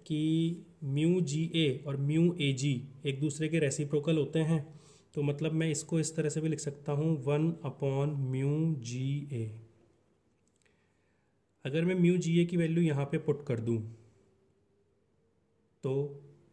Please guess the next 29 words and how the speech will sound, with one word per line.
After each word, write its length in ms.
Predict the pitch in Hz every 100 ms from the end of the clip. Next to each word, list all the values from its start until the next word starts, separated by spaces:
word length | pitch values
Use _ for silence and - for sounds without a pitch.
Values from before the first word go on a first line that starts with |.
| _ _ _ -
ये 200 | 135 160
म्यू 220 | 156 170
जीए 220 | 160 165
का 120 | 160 165
रेसिप्रोकल 480 | 143 156 165 160
मुझे 200 | 165 160
यहाँ 140 | 156 139
पे 80 | 147
पुट 220 | 143 -
करना 260 | 139 135 135
है, 120 | 151
तो 100 | 160
ये 180 | 139 147
वाला 200 | 147 151
मैंने 180 | 147 147
same 200 | 143 127
to 100 | 135
same 260 | 135 127 123
रखा, 200 | 120 147 160 - - _
sine 440 | - 143 135 147 160 - - _ _ _ _ _ _ _ _ _ _ _ _ _ _ _ -
आई 240 | 131 139 143 -
टू 100 | 165 139 143 - - 147
upon 500 | - 143 139 135 143 - - -
sine 500 | - - 135 131 139 147 - - _ _ _ _ _
आर 320 | 131 131 139 143 -
टू 120 | 156 131 135 139 - _ _
is 140 | 123 131
equals 360 | 131 135 131 -
to 100 | 160